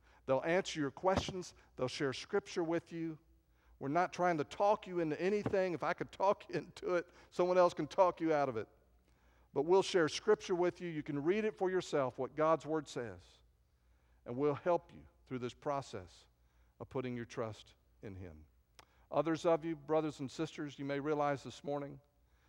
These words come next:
that even though you know Christ and you've trusted Him, He's speaking to you. And you realize He's been patient with you. And you know that there's something you need to do next.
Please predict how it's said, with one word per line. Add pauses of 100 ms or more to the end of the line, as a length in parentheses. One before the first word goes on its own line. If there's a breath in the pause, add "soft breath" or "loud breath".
(280)
that
even
though
you
know
Christ
and
you've
trusted
Him, (2000)
He's
speaking
to
you. (2500)
And
you
realize
He's
been
patient (100)
with
you. (1900)
And
you
know
that
there's
something
you
need
to
do
next.